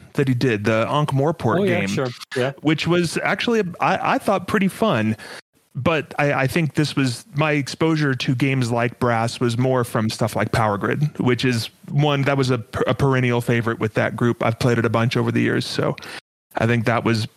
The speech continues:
Speaker 1: the, the closer leap for me at the time.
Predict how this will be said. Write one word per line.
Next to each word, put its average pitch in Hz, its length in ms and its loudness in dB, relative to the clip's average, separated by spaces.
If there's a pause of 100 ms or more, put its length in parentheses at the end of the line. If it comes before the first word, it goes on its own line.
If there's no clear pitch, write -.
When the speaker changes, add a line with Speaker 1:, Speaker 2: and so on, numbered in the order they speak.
(260)
Speaker 1:
the, 117 340 2 (380)
the 120 200 2
closer 143 800 0 (300)
leap 139 360 0
for - 180 -2
me 113 400 0
at 98 100 -6
the 113 80 -2
time. 101 360 0